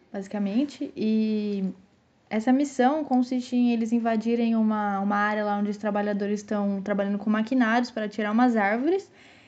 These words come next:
e aí eles querem chegar lá e meio que não sequestrar, mas eles querem pegar esses trabalhadores, destruir as máquinas, e em vez deles machucarem os trabalhadores ou qualquer coisa do tipo, matar eles, eles querem explicar o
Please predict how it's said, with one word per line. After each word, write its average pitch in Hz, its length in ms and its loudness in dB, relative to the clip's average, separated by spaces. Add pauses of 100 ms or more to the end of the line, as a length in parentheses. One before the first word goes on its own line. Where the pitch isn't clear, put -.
(160)
e 262 60 0
aí 254 160 8
eles 277 200 -2
querem 254 260 2
chegar 254 300 2
lá 247 360 0 (1000)
e 226 640 2
meio 220 200 2
que 220 260 -6
não 233 200 0
sequestrar, 311 600 0
mas 196 140 -4
eles 202 140 -6
querem 220 200 -2
pegar 233 260 2
esses 247 180 -4
trabalhadores, 240 720 2
destruir 240 380 2
as 262 180 4
máquinas, 240 640 0 (380)
e 277 80 0
em 285 40 2
vez 302 220 4
deles 330 240 4
machucarem 262 640 2
os 247 60 0
trabalhadores 208 760 0
ou 202 320 -2
qualquer 208 280 -6
coisa 202 180 -4
do 196 100 -2
tipo, 220 260 -2
matar 196 380 0
eles, 233 300 2
eles 233 180 2
querem 240 380 2
explicar 269 640 2
o 294 80 0